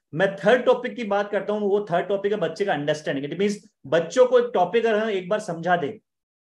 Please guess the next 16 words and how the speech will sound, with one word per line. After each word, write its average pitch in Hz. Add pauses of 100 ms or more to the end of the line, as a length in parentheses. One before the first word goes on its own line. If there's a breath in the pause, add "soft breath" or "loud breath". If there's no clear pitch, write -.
(220)
और 202
वो 220
टॉपिक 214
बच्चों 214
को 220
school 208
में 208
समझ 180
में 180
नहीं 165
आता 147
है, 165 (280 loud breath)
तो 190
कहीं 170
ना 190
कहीं 185